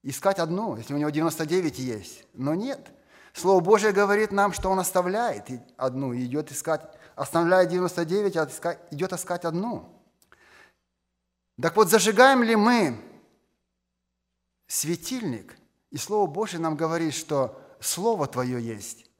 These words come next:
светильник ноге моей. Слово Твоё.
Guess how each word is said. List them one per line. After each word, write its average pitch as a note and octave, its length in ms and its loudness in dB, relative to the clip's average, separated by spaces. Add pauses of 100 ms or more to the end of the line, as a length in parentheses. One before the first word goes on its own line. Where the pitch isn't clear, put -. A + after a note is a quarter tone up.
(140)
светильник D#3+ 840 -8 (460)
ноге B2+ 320 -8
моей. A2+ 480 -14 (1000)
Слово E3 440 -4
Твоё. G#2 500 -10